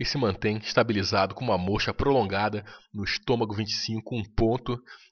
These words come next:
de meridiano de estômago, elemento terra, elemento que tem uma conexão direta com o coração, com os processos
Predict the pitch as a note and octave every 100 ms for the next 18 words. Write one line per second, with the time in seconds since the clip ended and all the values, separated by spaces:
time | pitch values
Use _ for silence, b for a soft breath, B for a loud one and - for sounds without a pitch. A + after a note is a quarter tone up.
0 | - G2+ A2 A#2 G#2 G2 G#2 G2 G#2+ F#2+
1 | G2+ - - A#2 C3 C3 A#2+ _ _ -
2 | F2+ C#3+ G2+ G#2 - G#2 G#2 G#2+ - _
3 | _ _ _ _ _ - G#2+ G#2+ G#2 -
4 | G#2 G2+ G#2+ G2+ - G2+ G#2 B2 A2+ A2+
5 | - G#2+ - B B - - G2+ F#2+ F2+
6 | - G2 F#2 - - G#2 G2+ G2+ - F2+
7 | - - - G2 -